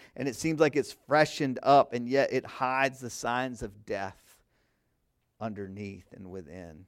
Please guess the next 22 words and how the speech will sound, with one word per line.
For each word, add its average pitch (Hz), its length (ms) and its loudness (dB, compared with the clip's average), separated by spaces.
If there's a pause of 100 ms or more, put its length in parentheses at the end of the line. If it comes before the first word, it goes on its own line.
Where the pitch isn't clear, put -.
(560)
But 120 100 -2
it's 127 120 -6
not 175 200 2
only 175 180 2
a 139 80 4
creative 127 800 0
image 101 400 -12
that - 160 -14
Jesus 104 420 -14
is - 160 -18
using, 101 320 -16
it's - 180 -16
a 104 60 -12
timely 117 580 -12
image. - 640 -20 (360)
'Cause - 180 -14
here's 143 220 -6
the 147 40 -20
thing 135 240 -6
about 110 260 0
whitewashed 98 560 -2
tombs. - 440 -20